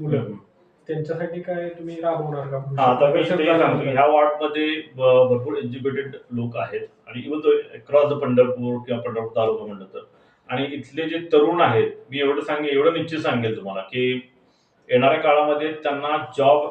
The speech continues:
Speaker 2: मिळवण्यासाठी म्हणजे स-, त्यांना स्किलची गरज असते आणि इंडस्ट्रीमध्ये काय स्किल लागतात ते आम्हाला माहिती आहे आणि मी त्या स्किलवर काम करतोय.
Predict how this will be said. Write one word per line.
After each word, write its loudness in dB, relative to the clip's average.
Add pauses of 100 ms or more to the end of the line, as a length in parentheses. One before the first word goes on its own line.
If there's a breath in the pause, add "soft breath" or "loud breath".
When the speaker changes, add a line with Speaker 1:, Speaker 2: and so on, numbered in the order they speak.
Speaker 2:
मिळवण्यासाठी 2 (180)
म्हणजे -8
स-, -12
त्यांना 2
स्किलची -6
गरज 2
असते -4 (420 soft breath)
आणि 0
इंडस्ट्रीमध्ये -2
काय -2
स्किल -6
लागतात 0 (880)
ते 2
आम्हाला 2
माहिती -2
आहे -4 (300)
आणि -6
मी -4
त्या 4
स्किलवर -2
काम 2
करतोय. -6